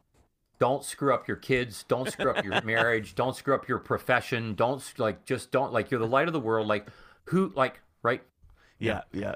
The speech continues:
Speaker 2: <laughs>
Speaker 1: But what if, <laughs> what if his spirit is more like,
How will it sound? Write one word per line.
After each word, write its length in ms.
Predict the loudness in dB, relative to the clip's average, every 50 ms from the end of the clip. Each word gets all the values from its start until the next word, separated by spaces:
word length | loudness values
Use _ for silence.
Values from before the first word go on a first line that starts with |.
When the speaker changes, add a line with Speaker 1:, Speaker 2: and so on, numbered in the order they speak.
| -6 -6
Speaker 2:
<laughs> 300 | -6 -6 -6 -8 2 4
Speaker 1:
But 160 | 6 6 6
what 300 | 4 2 2 4 4 4
if, 420 | 4 4 4 4 2 -2 -6 -12 -14 -12 -12 -12 -14 -14 _ -20 -20 _ _ -18 -18 _ _ _ _ _ _ -8
<laughs> 1120 | -8 -6 -6 -8 -14 _ _ _ _ -20 -20 -18 -18 -18 -18 -20 -20 _ _ _ _ _
what 220 | 2 4 6 6 6
if 140 | 4 2 0
his 200 | 0 0 0 -2 -4
spirit 540 | -6 -8 -4 -2 0 0 2 2 2 2 0
is 180 | -2 -4 -4 -4
more 320 | -6 -4 -2 0 0 0 0
like, 520 | 0 0 0 0 -2 -4 -8 -16 -20 -20